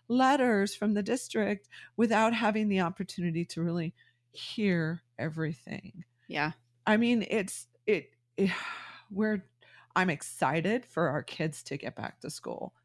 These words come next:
Speaker 1: I personally, having a fifteen-year-old who turned sixteen here in a couple of weeks, having him back in school full time, super excited. But he also is in great health. He doesn't have any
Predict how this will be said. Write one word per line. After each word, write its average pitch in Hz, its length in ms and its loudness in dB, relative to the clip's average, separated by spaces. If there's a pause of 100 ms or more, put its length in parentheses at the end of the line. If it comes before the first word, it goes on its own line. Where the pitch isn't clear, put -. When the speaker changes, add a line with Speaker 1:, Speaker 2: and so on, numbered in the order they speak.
(240)
Speaker 1:
I 151 180 6
personally, 233 600 0
having 196 520 0
a 160 200 0
fifteen-year-old 220 960 0
who - 80 -4
turned 175 260 -2
sixteen - 540 -2
here 185 180 0
in 160 60 -2
a 165 60 -2
couple - 280 -4
of 208 80 2
weeks, 156 480 -4 (480)
having 196 300 2
him 185 180 2
back 147 320 0
in 170 120 0
school 160 280 -2
full 151 280 -6
time, 147 380 -6 (220)
super - 400 0
excited. 160 680 2 (400)
But 233 100 2
he 226 140 4
also 214 320 4
is 180 120 0
in 151 140 -4
great - 300 -4
health. 233 600 2 (380)
He - 80 -6
doesn't 185 300 0
have 165 360 0
any 170 420 -2